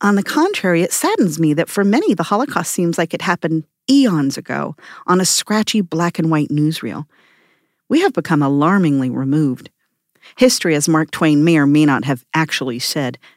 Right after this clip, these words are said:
doesn't repeat itself, but it often rhymes.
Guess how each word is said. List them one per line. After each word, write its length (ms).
doesn't 300
repeat 320
itself, 520
but 100
it 80
often 380
rhymes. 580